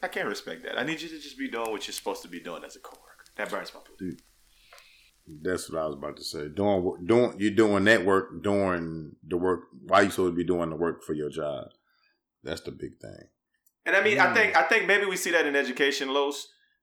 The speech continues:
Speaker 1: like, more
Speaker 2: More
Speaker 1: than
Speaker 2: so
Speaker 1: most
Speaker 2: than
Speaker 1: people.
Speaker 2: anything.
Speaker 1: That,
Speaker 2: Yeah,
Speaker 1: you know, in
Speaker 3: No,
Speaker 1: education,
Speaker 3: no.
Speaker 1: people wanna be
Speaker 3: I
Speaker 1: ed-,
Speaker 3: see it too.
Speaker 1: You see it too, okay.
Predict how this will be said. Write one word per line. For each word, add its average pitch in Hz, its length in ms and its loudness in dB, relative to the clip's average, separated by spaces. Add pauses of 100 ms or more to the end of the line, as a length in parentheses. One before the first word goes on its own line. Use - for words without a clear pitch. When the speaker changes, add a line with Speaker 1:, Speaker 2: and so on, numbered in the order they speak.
Speaker 1:
like, 117 260 2
more 120 260 4
Speaker 2:
More - 20 4
Speaker 1:
than 92 160 6
Speaker 2:
so 110 120 4
Speaker 1:
most 90 140 6
Speaker 2:
than 92 100 2
Speaker 1:
people. 92 220 2
Speaker 2:
anything. 76 340 -4 (120)
Speaker 1:
That, 135 420 2
Speaker 2:
Yeah, 139 80 0
Speaker 1:
you 160 60 4
know, 139 180 4
in 156 180 2
Speaker 3:
No, 165 220 8
Speaker 1:
education, 175 360 2
Speaker 3:
no. 202 60 -4
Speaker 1:
people 156 240 -2
wanna 151 220 2
be 143 160 0
Speaker 3:
I 139 60 0
Speaker 1:
ed-, 143 80 0
Speaker 3:
see 185 180 -2
it 170 100 -2
too. 160 200 -4
Speaker 1:
You 151 100 2
see 170 120 2
it 139 100 2
too, 107 200 -2
okay. 104 220 -2